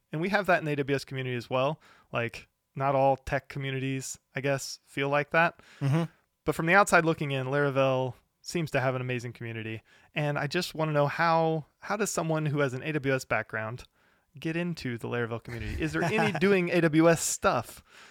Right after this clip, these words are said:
Speaker 1: in the Laravel <laughs> space, or has Taylor already done it all?
Speaker 2: Okay, let me introduce you to my friend Aaron Francis, who was on this podcast.
Speaker 1: Yeah, I like
Speaker 2: He,
Speaker 1: Aaron.
Speaker 2: he's doing a lot of, uh, serverless stuff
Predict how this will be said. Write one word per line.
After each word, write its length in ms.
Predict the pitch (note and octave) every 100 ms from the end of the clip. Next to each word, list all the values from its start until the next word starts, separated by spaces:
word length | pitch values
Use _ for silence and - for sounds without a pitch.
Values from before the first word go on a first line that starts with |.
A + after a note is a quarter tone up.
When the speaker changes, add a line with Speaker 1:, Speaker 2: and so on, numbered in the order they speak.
| - _ _
Speaker 1:
in 160 | D#3+ D#3
the 60 | D#3
Laravel 640 | D#3 D3+ D3+ C3 C#3+ A#2
<laughs> 40 | -
space, 580 | - - D#3+ C#3 - - - - - -
or 120 | D3
has 100 | C3+
Taylor 400 | - E3+ D3+ C#3+
already 220 | D3+ C#3+
done 180 | C#3 C3
it 80 | A2+
all? 260 | G2+ A2 _ _ _ _
Speaker 2:
Okay, 300 | D#3+ C#3+ A#2
let 140 | D3 F3+
me 120 | G3
introduce 460 | F#3+ F3 D#3 D#3
you 60 | D#3+
to 120 | -
my 120 | D3+
friend 280 | C#3 D3+ D3 -
Aaron 240 | C#3+ D3
Francis, 540 | D3 C#3 B2 B2+ C#3+ -
who 80 |
was 120 | C#3+ C3
on 140 | C3+
this 140 | C3
podcast. 580 | - A#2 - A2 - - - _ _ _
Speaker 1:
Yeah, 420 | D#3 A#3+ D#3+ A#2+ - -
I 100 | C#3+
like 220 | D3 F3
Speaker 2:
He, 80 | C#3
Speaker 1:
Aaron. 200 | B2+ D3
Speaker 2:
he's 120 | D#3+
doing 200 | E3+ E3
a 60 | C#3+
lot 260 | C3+ D3
of, 240 | F3+ E3+ - _ _
uh, 280 | C#3 C3+ C3
serverless 420 | - D3+ B2+ A#2
stuff 380 | - G#2 A#2